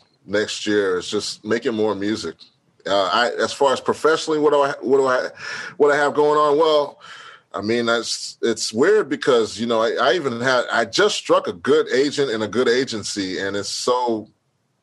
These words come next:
pathetic that, you know, we can't get anything going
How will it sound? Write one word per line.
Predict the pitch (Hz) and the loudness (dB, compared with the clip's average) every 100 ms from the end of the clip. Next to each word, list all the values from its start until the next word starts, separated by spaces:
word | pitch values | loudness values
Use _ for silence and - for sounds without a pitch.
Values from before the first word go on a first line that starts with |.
| - | -10
pathetic | 107 - 139 117 95 | -4 2 2 2 0
that, | 107 98 98 | 0 -2 -2
you | 113 | -4
know, | 107 | -2
we | 104 | -4
can't | 107 120 104 | -4 -4 -2
get | 117 113 _ _ _ - | -4 -4 _ _ _ -6
anything | 117 110 110 101 | -4 -4 -4 -2
going | 107 127 98 90 | 0 0 0 -6